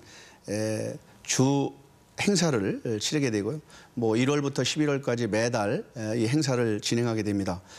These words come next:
아, 신부님이 전하셨던 평등, 사랑 등 인간 존엄 사상을 많은 분들이 공유하고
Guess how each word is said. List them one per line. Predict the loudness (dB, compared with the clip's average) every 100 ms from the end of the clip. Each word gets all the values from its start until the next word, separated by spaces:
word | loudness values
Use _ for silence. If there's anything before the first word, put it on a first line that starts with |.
| -20 -14
아, | -6 -4 0
신부님이 | 2 4 4 2 2 0
전하셨던 | 0 0 0 -2 0 -2 -2
평등, | 0 2 2 2 0
사랑 | 0 0 0
등 | 0 0 -4 -12 -6
인간 | 2 2 2 2 0
존엄 | 0 0 0
사상을 | 0 0 -2 -2 -2 -4 -10 -8
많은 | -2 2 2 2
분들이 | 2 2 0 -2
공유하고 | 0 0 2 -2 -4